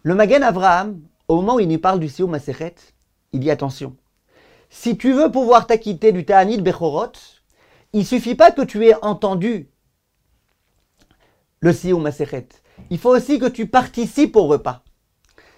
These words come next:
C'est quoi participer au repas ? C'est être présent. Être présent physiquement, être joyeux avec celui qui vient de terminer, et vraiment prendre part.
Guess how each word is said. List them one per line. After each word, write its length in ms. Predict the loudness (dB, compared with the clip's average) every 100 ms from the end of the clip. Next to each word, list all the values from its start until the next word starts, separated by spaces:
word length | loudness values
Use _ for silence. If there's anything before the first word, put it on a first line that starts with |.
| _ _
C'est 120 | 2
quoi 140 | 4 4
participer 500 | 4 2 -4 2 8
au 160 | 8
repas ? 400 | 8 4 0 0 _ _ _
C'est 140 | -6
être 220 | -2 -2
présent. 640 | -2 4 4 4 0 -6 _ _ _ _ -8
Être 200 | 2 2
présent 360 | 4 4 2
physiquement, 760 | 0 -2 -2 -4 -4 -4 -4 -12 _ _
être 240 | -6 4 4
joyeux 320 | 6 6 6
avec 160 | 4 2
celui 240 | -4 -2
qui 120 | -4
vient 160 | -4 -2
de 80 | 0
terminer, 680 | -2 -4 -6 -6 -8 -10 _ _ _ -6
et 40 |
vraiment 360 | 2 4 4 -2
prendre 340 | -2 -2 0
part. 460 | 2 0 -2 -10